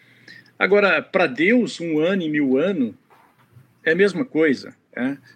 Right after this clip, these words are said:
Deus tá fora do, do time, do nosso tempo, né? E dois, duas questões. Primeira, porque às vezes nós não esta-, nós é que não estamos ouvindo Deus,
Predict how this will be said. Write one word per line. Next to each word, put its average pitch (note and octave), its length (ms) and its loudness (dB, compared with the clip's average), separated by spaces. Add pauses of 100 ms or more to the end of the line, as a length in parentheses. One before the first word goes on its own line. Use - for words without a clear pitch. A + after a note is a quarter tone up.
Deus D#3+ 240 2
tá G3 120 0
fora D#3 600 0
do, B2 540 0
do B2+ 120 -4
time, C#3+ 540 2
do A2 120 -6
nosso D#3 360 -2
tempo, D3 420 -2 (180)
né? C#3+ 200 -8 (580)
E F#3 360 0 (600)
dois, G3 400 4
duas A3 340 -2
questões. A#2 600 -4
Primeira, F#3 680 -2
porque E3+ 280 -10
às D3+ 200 -2
vezes F3+ 420 0
nós F#3 260 0
não A#3+ 120 4
esta-, F#3 360 -2
nós F#3+ 480 0
é F3+ 80 -2
que - 160 -10
não E3+ 240 0
estamos G#3 600 2
ouvindo C3 440 0
Deus, G#2 520 -10